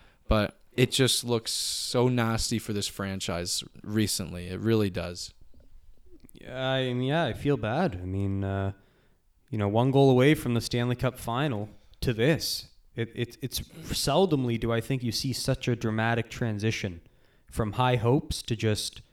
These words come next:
Speaker 2: complete downfall. And, and I think that's what we're seeing here in, uh, <clears throat> in Kanata,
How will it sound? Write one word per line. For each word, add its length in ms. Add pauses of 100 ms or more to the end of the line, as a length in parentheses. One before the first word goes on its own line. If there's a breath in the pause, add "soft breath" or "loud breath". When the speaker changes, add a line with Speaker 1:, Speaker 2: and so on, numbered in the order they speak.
(540 soft breath)
Speaker 2:
complete 520
downfall. 720 (360)
And, 160
and 100
I 80
think 260
that's 200
what 100
we're 100
seeing 360
here 300
in, 200
uh, 220
<clears throat> 520
in 140
Kanata, 680